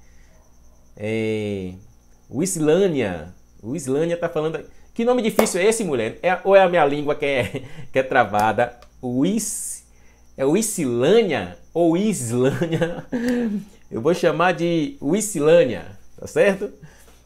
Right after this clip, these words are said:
É, acho que todo conhecimento, aqui é o comentário de Wislânia. Acho que todo conhecimento é válido, apesar que a eletrônica é a mesma.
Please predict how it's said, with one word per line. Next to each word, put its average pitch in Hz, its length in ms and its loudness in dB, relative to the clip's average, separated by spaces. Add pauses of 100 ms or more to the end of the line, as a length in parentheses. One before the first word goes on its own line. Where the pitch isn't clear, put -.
(420)
É, 107 220 -6
acho 220 380 2
que 202 140 -2
todo 240 280 6
conhecimento, 175 800 0
aqui 135 240 0
é 190 40 6
o 196 80 -2
comentário 170 580 0
de 165 300 -2
Wislânia. 143 680 0 (840)
Acho 190 320 0
que 175 120 -2
todo 202 220 4
conhecimento 180 600 -2
é 175 80 4
válido, 123 600 2 (440)
apesar 120 760 0
que 151 80 0
a 139 40 2
eletrônica 139 680 0
é 165 60 0
a 185 80 -2
mesma. 156 600 -2